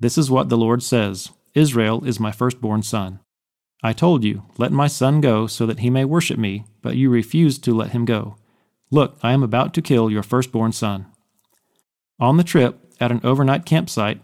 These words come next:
it happened that the Lord confronted him and intended to put him to death. So Zipporah took a flint, cut off her son's foreskin, threw it at Moses' feet, and said, "You are a bridegroom of blood to me."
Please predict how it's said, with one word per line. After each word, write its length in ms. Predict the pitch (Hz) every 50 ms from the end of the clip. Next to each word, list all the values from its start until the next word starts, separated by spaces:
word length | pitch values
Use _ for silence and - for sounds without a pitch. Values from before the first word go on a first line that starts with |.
| _ _ -
it 100 | 135 117
happened 380 | 120 131 135 139 - 160 147 120
that 160 | 120 117 -
the 80 | 127
Lord 300 | 120 117 127 123 120 117 -
confronted 420 | 131 123 - - 160 160 131 -
him 260 | 110 107 107 110 110 -
and 120 | 120 120 120
intended 380 | 117 - 147 147 139 117 107 107
to 60 | -
put 160 | - 123 117
him 140 | 117 113 110
to 80 | - 113
death. 380 | 110 110 98 104 - _ _ _ _ _ _ _ _ _ _ _ _ _ _
So 180 | - - 123 120
Zipporah 440 | 107 120 127 - 175 170 151 143 135
took 200 | - 123 131 -
a 60 | 170
flint, 340 | - - 151 110 107 - - _ _ _
cut 160 | - 127 123
off 200 | 120 131 143 -
her 80 | - 123
son's 280 | - - 127 139 147
foreskin, 560 | - - 120 110 104 - - 110 107 107 110 107 - _ _ -
threw 160 | - 127 143
it 60 | 147 139
at 100 | 120 117
Moses' 400 | 117 117 127 131 139 156 147 -
feet, 300 | - 113 107 110 110 - -
and 140 | 117 113
said, 320 | - - 135 120 110 113 - - _ _ _ _ _ _ _ _
"You 160 | - 127 139 143
are 80 | 135
a 60 | 127
bridegroom 520 | 110 104 120 127 147 147 123 123 135 139 135
of 120 | 127 123
blood 240 | 123 127 117 110 101
to 80 | - 110
me." 240 | 101 107 107 104